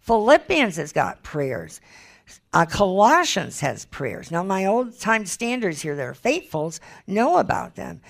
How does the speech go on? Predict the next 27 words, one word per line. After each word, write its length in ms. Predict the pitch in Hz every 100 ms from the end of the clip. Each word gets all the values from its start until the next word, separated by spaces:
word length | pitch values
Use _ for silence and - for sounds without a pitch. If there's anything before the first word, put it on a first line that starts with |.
| - -
And 160 | 208
you 80 | 226
should 180 | 208 202
know 200 | 180 202
about 260 | 226 214 226
them 100 | 208
if 120 | 175
you 60 |
go 160 | 185 185
to, 120 | 180 175 - -
to 80 |
the 120 | 160 160
daily 300 | 185 185 185
devotionals. 560 | 185 208 208 - 165 - - - - -
And 220 | 185 180
there's 220 | 175 170
a 100 | 156
place 580 | - - 220 262 262 175
on 140 | 175 165
the 60 |
very 300 | 151 190 240
bottom 400 | 202 175 214 240
of 100 | 170
the 80 | 147
front 260 | - 208 208
page 260 | 196 190
website 560 | 180 240 - 196 151 151